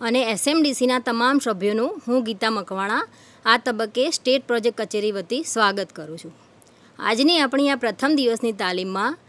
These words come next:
શરૂઆત આપણે ઈશ્વરને યાદ કરીને કરીશું.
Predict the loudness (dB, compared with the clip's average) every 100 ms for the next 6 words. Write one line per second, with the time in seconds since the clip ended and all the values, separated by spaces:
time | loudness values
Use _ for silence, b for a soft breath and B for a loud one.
0 | b b b -2 2 4 4 4 2 0
1 | 0 0 -2 -2 -4 -2 0 2 2 4
2 | 2 2 -2 -4 -6 -6 -8 -8 -6 -4
3 | -4 -6 -8